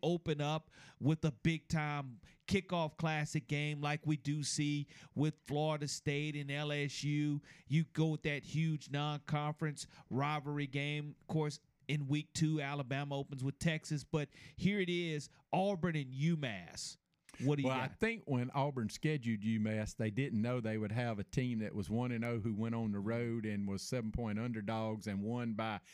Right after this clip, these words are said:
Speaker 2: ten at New Mexico State, which is not a super easy place to try, fly all the way out to, and in the altitude and the desert and all that to go play. And so obviously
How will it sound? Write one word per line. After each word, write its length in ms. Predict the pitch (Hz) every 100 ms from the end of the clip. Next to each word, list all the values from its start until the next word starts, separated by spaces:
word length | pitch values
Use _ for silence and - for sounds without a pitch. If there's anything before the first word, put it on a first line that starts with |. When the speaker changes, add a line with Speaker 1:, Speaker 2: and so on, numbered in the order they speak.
| - - _ -
Speaker 2:
ten 440 | 139 175 277 285 _ _ _ _ _ _ _ - - - _ _
at 200 | 127 123 - -
New 120 | 117
Mexico 680 | 120 139 - 120 135 120 113 - _ _ _ -
State, 480 | - - 143 104 - _ _ -
which 260 | 123 113 123
is 220 | 104 -
not 320 | 113 131 131
a 140 | 104 - _
super 400 | - 147 131 110
easy 320 | 120 127 104
place 420 | 110 - 131 120 -
to 100 | -
try, 240 | - 127 -
fly 260 | 131 120 113
all 300 | 117 135 131
the 80 | 120
way 260 | 123 123
out 300 | 123 120 -
to, 400 | - 127 123 127
and 120 | 110 117
in 120 | 110
the 80 | 110
altitude 600 | 117 120 - 127 123 110
and 80 |
the 40 | 107
desert 300 | 117 113 107
and 80 | 110
all 140 | 107
that 180 | 107 -
to 60 |
go 120 | 104 110
play. 320 | - 180 160 - - - - _
And 400 | 123 117 113 107
so 220 | 107 131 120
obviously 800 | 127 131 123 - 131 117 113